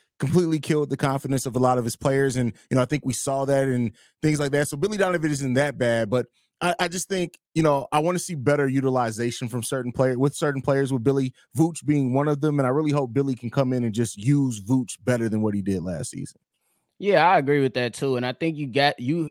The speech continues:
Speaker 2: I think one thing that we've seen is the Bulls got, got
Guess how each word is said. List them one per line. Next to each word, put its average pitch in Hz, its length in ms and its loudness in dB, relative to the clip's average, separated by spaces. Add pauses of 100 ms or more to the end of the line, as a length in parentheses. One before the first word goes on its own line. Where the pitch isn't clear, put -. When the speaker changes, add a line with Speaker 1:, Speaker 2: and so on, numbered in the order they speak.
Speaker 2:
I 139 120 0
think 170 280 0
one 135 280 -4
thing 151 680 -4
that 117 160 -8
we've 117 200 -6
seen 147 400 -4
is 117 300 -6 (340)
the 110 60 -8
Bulls 185 320 4
got, 160 400 4
got 147 300 2